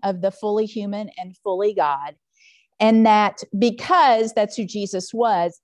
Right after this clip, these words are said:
he experienced all of humanity except for sin. And so if we are looking to someone to be, I think the phrase is pioneer and perfecter of our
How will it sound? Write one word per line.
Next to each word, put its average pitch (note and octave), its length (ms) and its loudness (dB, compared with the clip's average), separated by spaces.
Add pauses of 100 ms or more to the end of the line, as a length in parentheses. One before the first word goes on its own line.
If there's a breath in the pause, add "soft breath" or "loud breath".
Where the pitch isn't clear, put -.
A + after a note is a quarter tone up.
(120)
he B3+ 200 -2
experienced A3 960 -8
all G#3+ 220 2
of A#3 120 -2
humanity F3 720 -6 (300)
except - 400 -2
for F3 100 2
sin. G3+ 460 -2 (1200 soft breath)
And G#3+ 140 4
so G#3 400 2
if A3 160 2
we B3+ 240 2
are G#3+ 180 2
looking G#3+ 680 -4
to G#3+ 140 -6
someone G3 560 -6
to G#3+ 120 -6
be, F#3 540 -6
I - 20 -20
think G#3 220 -14
the G3+ 120 -10
phrase - 280 -2
is F3+ 240 -4
pioneer G3 640 -6
and E3+ 120 -10
perfecter F#3+ 640 -4
of E3+ 100 -2
our E3+ 180 -2